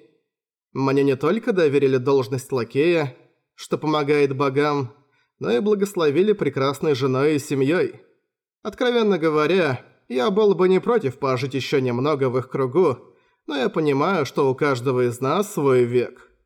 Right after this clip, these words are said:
То, что я смог дожить до такого возраста,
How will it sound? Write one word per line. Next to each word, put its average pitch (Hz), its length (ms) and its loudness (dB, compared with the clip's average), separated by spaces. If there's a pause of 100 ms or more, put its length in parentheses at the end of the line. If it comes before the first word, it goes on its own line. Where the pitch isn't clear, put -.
(340)
То, 147 160 -4
что 196 160 -4
я 180 160 0
смог 175 260 0
дожить 160 380 0
до 156 80 -2
такого 151 420 0
возраста, 151 760 -2